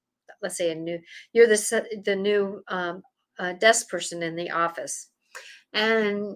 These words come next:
you know, you just don't know what to do. But I have an understanding that some of us have those organ-, organizing skills, or there's people who have people skills,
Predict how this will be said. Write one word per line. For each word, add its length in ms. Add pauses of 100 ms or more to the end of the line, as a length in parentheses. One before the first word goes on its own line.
(100)
you 160
know, 200
you 1080
just 220
don't 140
know 120
what 180
to 100
do. 480 (720)
But 100 (1120)
I 260
have 140
an 100
understanding 800
that 240
some 260
of 140
us 200
have 280
those 240
organ-, 400
organizing 540
skills, 580 (960)
or 520 (160)
there's 140
people 300
who 80
have 220
people 260
skills, 640